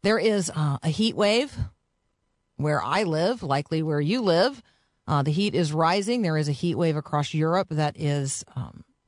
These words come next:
really historic and horrendous. Um, and so I'm gonna encourage us to, as the heat rises,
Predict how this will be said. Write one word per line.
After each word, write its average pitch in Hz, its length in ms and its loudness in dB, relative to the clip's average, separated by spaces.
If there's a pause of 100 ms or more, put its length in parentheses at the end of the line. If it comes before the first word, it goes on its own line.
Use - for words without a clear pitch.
(720)
really 185 680 0 (240)
historic 185 560 2
and 156 160 0
horrendous. 160 680 0 (920)
Um, 202 240 0
and 220 120 0
so 269 80 0
I'm 285 40 2
gonna 320 120 2
encourage 240 420 0
us 175 240 0
to, 175 440 0
as 170 220 -2
the 180 80 -2
heat 226 320 -2
rises, 170 840 0